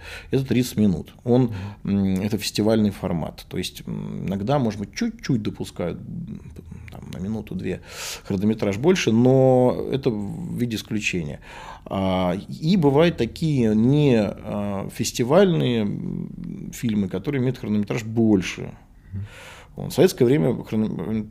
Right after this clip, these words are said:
Speaker 1: по-моему, ограничивался короткометраж, конечно, час, час с чем-то.
Speaker 2: Короткометражка
Speaker 1: Короткометражка,
Speaker 2: чаще.
Speaker 1: да. Вот такое бывало. Мы
Speaker 2: Слушай,
Speaker 1: смотрели
Speaker 2: но
Speaker 1: такие.
Speaker 2: раньше же фильмы вообще были короткие.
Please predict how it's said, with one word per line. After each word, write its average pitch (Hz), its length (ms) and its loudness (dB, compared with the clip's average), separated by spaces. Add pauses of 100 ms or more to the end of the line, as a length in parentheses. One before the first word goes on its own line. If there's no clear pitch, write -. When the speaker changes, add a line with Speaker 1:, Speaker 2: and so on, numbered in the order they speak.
Speaker 1:
по-моему, 131 380 2
ограничивался 104 800 -2
короткометраж, 104 560 -6
конечно, 104 340 -6
час, 117 300 -2
час - 260 -8
с - 720 -14
чем-то. - 360 -10 (320)
Speaker 2:
Короткометражка 90 500 -6 (160)
Speaker 1:
Короткометражка, 104 580 0
Speaker 2:
чаще. - 40 -8
Speaker 1:
да. - 160 -8 (680)
Вот - 120 -14
такое 104 260 0
бывало. 101 280 -2
Мы 113 100 4
Speaker 2:
Слушай, 113 80 -2
Speaker 1:
смотрели 104 340 6
Speaker 2:
но 104 60 2
Speaker 1:
такие. 101 160 2
Speaker 2:
раньше 117 320 0
же 107 140 -4
фильмы 107 340 -2
вообще 101 260 -4
были 90 200 -2
короткие. 90 560 -8